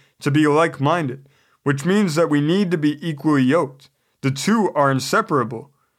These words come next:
It's impossible to be unequally yoked and like-minded simultaneously. The people that we are around affect us in more ways than we realize, in either a positive or a negative way. This is why we must guard our hearts.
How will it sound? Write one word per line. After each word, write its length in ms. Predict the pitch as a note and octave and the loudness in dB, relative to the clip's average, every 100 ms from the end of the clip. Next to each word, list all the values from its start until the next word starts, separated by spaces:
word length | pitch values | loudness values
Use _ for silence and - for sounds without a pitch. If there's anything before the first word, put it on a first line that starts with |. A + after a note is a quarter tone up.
| _ _ | _ _
It's 160 | F3+ C#3 | -4 -2
impossible 760 | D3 C#3 F#3+ A#3 - D3 D3 | -4 0 0 0 -2 0 0
to 60 | C#3+ | 2
be 180 | C#3+ C#3 | 2 2
unequally 520 | C#3+ E3+ - E3+ C#3+ | 2 -2 -2 0 2
yoked 420 | C3 F3+ C#3 - _ _ _ | 2 0 -4 -12 _ _ _
and 260 | F3 G#3 F#3 | -2 0 2
like-minded 640 | E3 C#3 C3+ F3 E3+ C#3+ | 0 0 -2 0 0 -4
simultaneously. 1080 | C#3 E3 E3 D#3 C#3 G3+ G3+ A#2+ A2 - C3+ - _ _ _ _ _ | -2 -2 0 -2 -2 -2 0 -2 -6 -14 -16 -20 _ _ _ _ _
The 100 | C#3+ | -2
people 340 | C#3+ A#3+ A#3+ | 0 0 2
that 160 | G3+ F#3 | 0 2
we 140 | F#3 | 2
are 240 | G3+ F3+ D3 | 4 4 4
around 480 | C#3 F#3 D3 C3+ - - | 2 0 -2 -4 -6 -6
affect 380 | C#3+ G#3 G#3 | -2 -2 -2
us 180 | G3+ - | -2 -2
in 100 | D#3+ | -2
more 280 | D3 F3 F3 | 0 2 2
ways 400 | D3 F3 F#3 C#3+ | 2 2 0 -2
than 120 | D3+ | -2
we 100 | C#3+ | 0
realize, 720 | B2+ D3 G3 A2+ F#2+ - - _ _ C#3+ | 2 2 2 0 -4 -12 -20 _ _ -4
in 120 | D3 | 0
either 340 | E3 E3+ E3 | 2 2 2
a 60 | C#3 | 0
positive 580 | C#3 F3 F3+ D#3+ D#3+ D3 | 0 0 0 -2 -2 0
or 140 | D3 | 0
a 60 | C#3 | 2
negative 480 | D3+ D3+ C#3 A#2+ | 0 0 -2 -2
way. 300 | B2+ F3+ B2+ - _ _ _ _ - | -2 -2 -4 -12 _ _ _ _ -6
This 180 | D3+ E3 | -4 -2
is 160 | C#3 | -2
why 240 | C#3 F#3 G#3 | 2 2 2
we 120 | F#3 | 0
must 300 | F3 D3+ C#3 | 0 -2 -2
guard 300 | D#3+ E3+ D#3+ | 2 2 2
our 180 | C3+ - | -2 0
hearts. 500 | D3+ D3+ C#3 - | 0 0 -6 -20